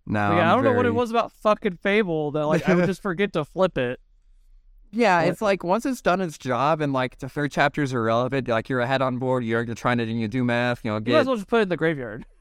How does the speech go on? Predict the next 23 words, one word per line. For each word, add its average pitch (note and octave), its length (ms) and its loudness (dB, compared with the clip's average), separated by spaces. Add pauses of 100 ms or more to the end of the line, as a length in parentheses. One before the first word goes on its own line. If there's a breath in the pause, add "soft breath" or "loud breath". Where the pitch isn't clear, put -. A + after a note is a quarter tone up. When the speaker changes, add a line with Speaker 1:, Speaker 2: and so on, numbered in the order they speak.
(420)
Speaker 1:
Yeah, A3 260 2
<laughs> - 40 -4
absolutely. D#3+ 1700 0 (300)
'Cause G#3 140 -4
you G3+ 60 0
know A3+ 180 2
it's G3+ 100 -2
gonna F3+ 180 0
die C#3 280 2
anyway, B2+ 400 0
right? B2+ 280 0
We're D3 160 -4
gonna C#3 200 -4
sweep, D#3 500 -2
we're C#3 80 0
going B2+ 320 0
to, A#2 140 -2
like, A2+ 200 0
they're B2+ 120 0
gonna A#2+ 180 -2
kill C3+ 240 -2
it, C3+ 100 -2
whatever. A#2+ 440 -2